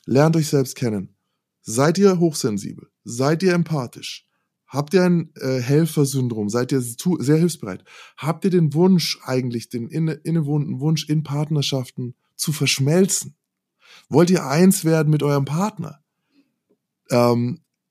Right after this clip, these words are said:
das sind Dinge, die sollten, die müssen, die müsst ihr über euch selber wissen, über euer Beziehungsverhalten. Das kann ich nicht von einer siebzehn, achtzehnjährigen vielleicht verlangen oder von einer,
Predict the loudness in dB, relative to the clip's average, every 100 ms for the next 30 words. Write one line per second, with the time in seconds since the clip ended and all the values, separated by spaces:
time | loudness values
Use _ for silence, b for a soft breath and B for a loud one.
0 | _ -2 0 6 6 8 6 8 8 6
1 | 4 2 2 2 2 0 -2 -10 -6 2
2 | 6 6 4 2 2 2 0 4 4 4
3 | 0 0 -2 0 0 2 2 2 0 -6
4 | -4 -2 0 0 0 0 0 -4 -4 0
5 | 2 2 2 4 4 2 0 -4 -4 -2
6 | 0 2 0 -2 -4 -2 -2 -2 -2 -4
7 | -4 -6